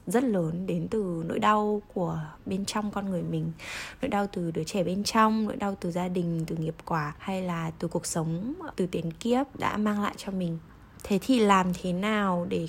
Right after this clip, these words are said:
có thể vượt qua được một cái triggers? Theo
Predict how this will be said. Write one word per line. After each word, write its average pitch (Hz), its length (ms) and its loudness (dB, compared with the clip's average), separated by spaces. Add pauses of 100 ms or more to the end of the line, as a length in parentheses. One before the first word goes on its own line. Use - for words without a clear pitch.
có 160 220 -2
thể 202 320 0 (920)
vượt 202 240 8 (140)
qua 220 260 6
được 196 260 6 (320)
một 170 260 -2 (140)
cái 160 260 -4
triggers? 180 680 0 (160)
Theo 226 680 2